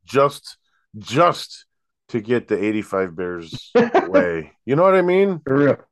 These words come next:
Speaker 1: Forever
Speaker 2: It's just
Speaker 1: love
Speaker 2: such, I
Speaker 1: that
Speaker 2: saw
Speaker 1: team,
Speaker 2: that
Speaker 1: but
Speaker 2: clip and I was like, "What is he talking about?"
Speaker 1: Yeah, I have no idea. No idea.
Speaker 2: If you're resetting at Q B with a young Q B,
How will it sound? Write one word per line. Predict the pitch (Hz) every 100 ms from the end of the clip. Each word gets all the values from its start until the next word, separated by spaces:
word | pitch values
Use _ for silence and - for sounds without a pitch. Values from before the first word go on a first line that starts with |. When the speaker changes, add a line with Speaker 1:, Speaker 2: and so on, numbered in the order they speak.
| _ _ _
Speaker 1:
Forever | 127 156
Speaker 2:
It's |
just | 127 151
Speaker 1:
love | 170
Speaker 2:
such, | -
I | 156
Speaker 1:
that | 147
Speaker 2:
saw | 196
Speaker 1:
team, | 214
Speaker 2:
that | 156
Speaker 1:
but | 117
Speaker 2:
clip | 160 151
and | 151
I | 156
was | 147
like, | 147 143
"What | 139 180 233
is | 254
he | 196 165
talking | 151 147 175 175
about?" | 127 95 87 85 110
Speaker 1:
Yeah, | 92 -
I | 90
have | 82
no | 87
idea. | 82 78 71 _ _ _ _ _ _ _ -
No | 87 90 87 85
idea. | 82 185
Speaker 2:
If | 196
you're | 196 208
resetting | 214 226 185 214 196
at | 135 -
Q | 156
B | 151 147
with | 123 120
a | 107
young | 110 135
Q | - 113
B, | 95 104 156